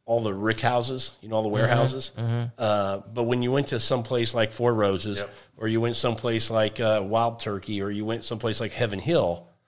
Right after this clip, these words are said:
Speaker 1: and when we put the drone up,
Speaker 3: Yeah.
Speaker 1: I mean, it just, like, it went forever, all these different,
Speaker 3: Yeah,
Speaker 1: and
Speaker 3: that,
Speaker 1: that was really cool
Speaker 3: that was
Speaker 1: to
Speaker 3: really
Speaker 1: see.
Speaker 3: cool.
Speaker 1: Yeah.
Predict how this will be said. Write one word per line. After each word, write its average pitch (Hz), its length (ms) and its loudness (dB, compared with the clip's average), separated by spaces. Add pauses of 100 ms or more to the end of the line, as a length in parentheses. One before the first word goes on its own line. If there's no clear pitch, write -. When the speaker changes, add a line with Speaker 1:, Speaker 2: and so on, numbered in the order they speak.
(200)
Speaker 1:
and 110 100 2
when 110 100 4
we 135 120 2
put 160 160 -2
the 104 80 -4
drone 117 360 4
up, 82 360 -2
Speaker 3:
Yeah. 85 200 -8 (120)
Speaker 1:
I 107 100 0
mean, 101 420 0 (100)
it 120 100 -6
just, 127 260 -2
like, 107 280 -2
it 107 80 -2
went 113 240 0
forever, 98 1000 2 (140)
all 101 180 -2
these 98 280 -4
different, 95 380 -4
Speaker 3:
Yeah, 135 100 8
Speaker 1:
and 156 80 12
Speaker 3:
that, 190 40 8
Speaker 1:
that 185 80 4
was 123 180 2
really 151 340 6
cool - 80 -8
Speaker 3:
that 143 140 8
was 127 260 10
Speaker 1:
to 110 60 2
Speaker 3:
really 107 200 8
Speaker 1:
see. 117 60 -2
Speaker 3:
cool. 90 360 2 (220)
Speaker 1:
Yeah. 98 200 -4